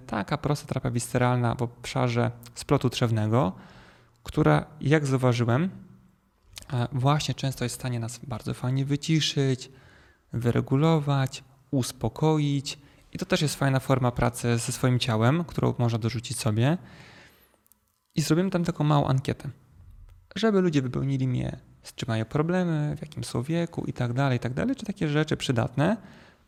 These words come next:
Później oni sobie to robili i część z osób wypełniła mi ankietę końcową. W ogóle ten film obejrzało kilkadziesiąt, ze dwadzieścia tysięcy osób chyba na dzień dzisiejszy,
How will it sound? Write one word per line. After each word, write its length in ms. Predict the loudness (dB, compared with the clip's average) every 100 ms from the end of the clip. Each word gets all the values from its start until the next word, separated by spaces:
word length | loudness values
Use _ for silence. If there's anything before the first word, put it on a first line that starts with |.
| -2
Później 300 | 0 0 0
oni 180 | -2 -2
sobie 200 | -2 0
to 140 | 0
robili 400 | 0 0 0 -2 -4 -20 -12 -8
i 100 | -2
część 240 | 0 0
z 60 | -2
osób 220 | -4 -4
wypełniła 380 | -2 0 0 0
mi 80 |
ankietę 320 | 0 -2 -4 -2
końcową. 480 | -2 0 -2 -4 -8 -16 -20 _ _ _ -4
W 60 | 2
ogóle 200 | 2 2
ten 140 | 0
film 180 | -2 0
obejrzało 440 | 0 0 0 -2
kilkadziesiąt, 800 | -4 -4 -2 -2 -2 -2 -4 -8 -20 _ _ -20 _ _ _ _ _ -20 _ _
ze 120 | -4 0
dwadzieścia 340 | 2 0 -2
tysięcy 320 | 0 0 0
osób 200 | 0 0
chyba 120 | 0
na 100 | 0
dzień 140 | 0 -2
dzisiejszy, 460 | -2 -4 0 -2